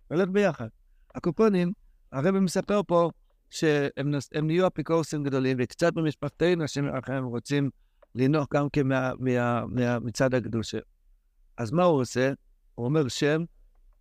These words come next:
כדי להישאר באמונה בהשם יתברך, הוא אומר, "שם,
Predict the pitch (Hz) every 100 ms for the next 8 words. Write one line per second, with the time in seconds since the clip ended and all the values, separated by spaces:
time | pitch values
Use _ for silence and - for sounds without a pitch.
0 | _ _ - - 113 165 202 190 185 190
1 | 220 202 208 220 202 180 165 160 170 175
2 | 139 151 160 135 - 147 170